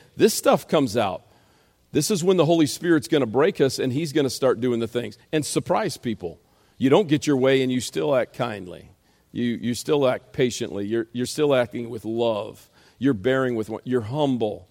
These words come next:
That's not my instinct. It's not mine. It's the Lord's. Philippians one, we see, "Only let your manner of life be worthy of the gospel of Christ." I love the way Paul puts it here to the church in Philippi.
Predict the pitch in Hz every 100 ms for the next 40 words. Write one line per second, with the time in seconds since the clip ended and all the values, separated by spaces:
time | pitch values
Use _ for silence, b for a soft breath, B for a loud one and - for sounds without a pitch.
0 | b b b 139 165 180 123 175 151 101
1 | - _ _ - 113 85 98 87 - -
2 | 110 - 127 139 143 104 60 123 - 131
3 | 120 135 - - - _ b b b -
4 | 143 139 139 110 117 131 131 123 139 135
5 | - - 143 143 160 147 131 131 143 151
6 | 131 120 139 135 123 107 117 143 143 139
7 | 127 110 101 117 123 - 117 104 135 120
8 | - 117 123 113 120 127 113 b b b
9 | b _ - - - 135 120 139 117 101
10 | 143 110 82 - 107 107 135 117 107 95
11 | 151 135 110 82